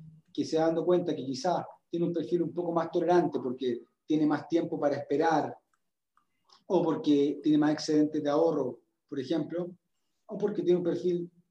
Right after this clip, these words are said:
directamente con, eh, más tolerante al riesgo,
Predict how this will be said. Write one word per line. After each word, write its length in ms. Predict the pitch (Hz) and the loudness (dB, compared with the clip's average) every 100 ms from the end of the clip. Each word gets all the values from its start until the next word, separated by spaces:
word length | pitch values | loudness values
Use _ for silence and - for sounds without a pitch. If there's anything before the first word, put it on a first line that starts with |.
| _ _ | _ _
directamente 640 | - 143 160 160 160 160 160 | -6 -4 -2 -2 -2 -4 -4
con, 500 | 151 143 131 - - _ | -2 -2 -4 -10 -16 _
eh, 200 | 160 139 - - | -14 -14 -16 -10
más 140 | 151 | -8
tolerante 600 | 147 160 170 151 160 156 - _ _ - | -4 -2 -2 -2 -4 -10 -14 _ _ -10
al 100 | 143 | -2
riesgo, 480 | 170 170 170 175 | 0 0 -4 -10